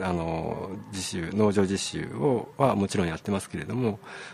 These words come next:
まあ、去年の、お、七月に文科省の、あの、共同利用教育拠点っていうのに認定されまして、他大学の、あの、学生に対して、えー、まあ、農場で、えー、まあ、実習を、お、行うと、そういう教育を、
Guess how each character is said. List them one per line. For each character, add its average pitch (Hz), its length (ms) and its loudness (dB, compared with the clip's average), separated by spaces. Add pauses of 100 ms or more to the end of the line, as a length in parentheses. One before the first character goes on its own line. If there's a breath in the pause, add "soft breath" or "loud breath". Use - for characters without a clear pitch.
ま 127 80 -2
あ、 - 20 -2
去 175 140 4
年 147 280 8
の、 92 420 6
お、 90 280 2
七 - 220 -4
月 117 280 0
に 139 360 4
文 127 200 4
科 143 100 4
省 107 220 2
の、 78 220 0 (120)
あ 95 80 -2
の、 85 240 -4
共 120 200 -2
同 123 120 4
利 127 100 4
用 117 220 4
教 120 200 0
育 - 120 -2
拠 131 100 2
点 80 220 2
っ - 40 -6
て - 200 -6
い 85 60 0
う 85 60 -2
の 143 120 0
に 131 240 2
認 107 240 4
定 104 140 4
さ 110 120 -2
れ 104 80 2
ま 101 140 0
し - 100 -12
て、 127 300 0 (400 loud breath)
他 151 100 2
大 175 200 4
学 120 200 4
の、 78 320 0
あ 95 100 0
の、 90 120 2
学 95 160 4
生 110 180 2
に 104 80 4
対 95 200 0
し - 80 -10
て、 175 280 2 (440 loud breath)
え 95 400 6
ー、 95 40 6
ま 95 80 6
あ、 95 40 8
農 95 160 6
場 101 200 2
で、 160 320 4
え 90 220 -2
ー、 85 40 -2
ま 87 80 4
あ、 85 40 2
実 85 300 -4
習 95 80 4
を、 87 320 4
お、 - 480 -4
行 98 80 4
う 85 240 2
と、 - 140 -6
そ 101 220 -2
う - 20 2
い 92 40 2
う - 40 -4
教 95 260 0
育 160 200 0
を、 160 220 4